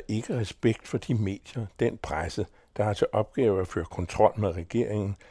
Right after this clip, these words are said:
i respekt for borgerne. Respekt på latin, respectus, det er det samme som seen tilbage. Denne proces kalder ikke altid på respekt,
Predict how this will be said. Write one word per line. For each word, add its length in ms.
i 80
respekt 600
for 100
borgerne. 540
Respekt 400
på 120
latin, 520
respectus, 840
det 60
er 40
det 100
samme 240
som 160
seen 400
tilbage. 720
Denne 220
proces 640
kalder 300
ikke 400
altid 340
på 200
respekt, 560